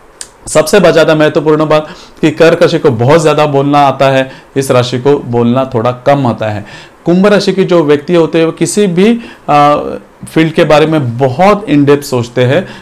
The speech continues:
कर्क राशि के बारे में वो बात ज़्यादा नहीं होती। कर्क राशि बहुत ज़्यादा इमोशनल होती है, कुंभ राशि इतनी इमोशनल नहीं होती। कर्क राशि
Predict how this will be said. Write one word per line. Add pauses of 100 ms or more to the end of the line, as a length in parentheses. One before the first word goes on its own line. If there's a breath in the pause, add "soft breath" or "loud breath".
(140)
कर्क
राशि
के
बारे
में
वो
बात
ज़्यादा
नहीं
होती।
कर्क
राशि
बहुत
ज़्यादा
इमोशनल
होती
है, (340 loud breath)
कुंभ
राशि
इतनी
इमोशनल
नहीं
होती।
कर्क
राशि